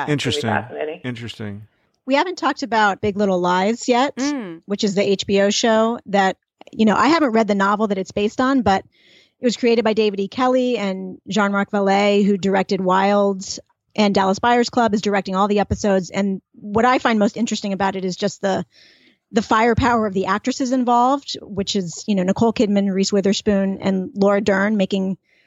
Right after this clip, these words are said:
Speaker 3: making a return to H B O after they canceled Enlightened.
Speaker 4: Uh.
Speaker 3: I watch Laura Dern do pretty much anything, but all three of them together to me is just a really fascinating combination. And the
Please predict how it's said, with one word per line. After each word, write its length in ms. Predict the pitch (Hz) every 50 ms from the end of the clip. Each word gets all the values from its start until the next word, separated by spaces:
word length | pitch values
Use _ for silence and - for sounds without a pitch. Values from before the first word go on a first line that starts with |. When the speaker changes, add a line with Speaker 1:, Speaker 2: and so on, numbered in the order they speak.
| _ -
Speaker 3:
making 260 | 254 311 - 349 311
a 40 | 302
return 280 | 302 - - 311 302 285
to 60 | 294
H 200 | 254 269 247 -
B 160 | - 254 240 240
O 260 | 240 247 247 247 240
after 180 | 233 226 - 233
they 140 | 214 220 208
canceled 360 | - - 226 226 - 220 214
Enlightened. 480 | 214 208 208 202 202 208 208 214 226 220
Speaker 4:
Uh. 160 | 220 220 214 208 - - _ _ _ _
Speaker 3:
I 120 | - 240 285
watch 260 | 320 339 311 - -
Laura 200 | 240 226 226 214
Dern 160 | 220 220 220
do 80 | 202 196
pretty 180 | - - 220 214
much 160 | 190 185 -
anything, 380 | - 196 208 214 - 185 185
but 100 | 190 202
all 140 | 117 180 240
three 240 | - - 220 214 220
of 60 | 196
them 100 | 196 190
together 340 | 185 - 180 196 190 190 185
to 80 | - 196
me 140 | 185 180 180
is 80 | 180
just 160 | - 196 - 196
a 40 |
really 200 | 180 196 196 190
fascinating 480 | 190 - 202 - 196 - 214 202 180 185
combination. 640 | 190 - - 185 170 170 180 180 185 - - 208 185
And 140 | 185 185 185
the 160 | 180 180 170